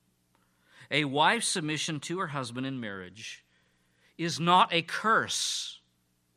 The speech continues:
It's not the result of the fall. It's not a penalty.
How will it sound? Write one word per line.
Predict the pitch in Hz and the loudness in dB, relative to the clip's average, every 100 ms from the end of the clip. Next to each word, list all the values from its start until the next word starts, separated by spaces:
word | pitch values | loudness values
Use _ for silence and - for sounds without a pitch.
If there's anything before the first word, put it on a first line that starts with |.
| _ _ - - | _ _ -20 -8
It's | 170 180 - | -2 -2 0
not | 190 226 233 | 4 4 4
the | 196 | -2
result | 175 127 185 202 220 | -4 0 0 0 -2
of | 175 | -2
the | 165 | -2
fall. | - 226 196 | 0 2 2
It's | 165 160 | 2 2
not | 202 214 247 | 6 6 6
a | 175 | 0
penalty. | 170 208 233 220 - 135 | -2 -2 0 -2 -4 -6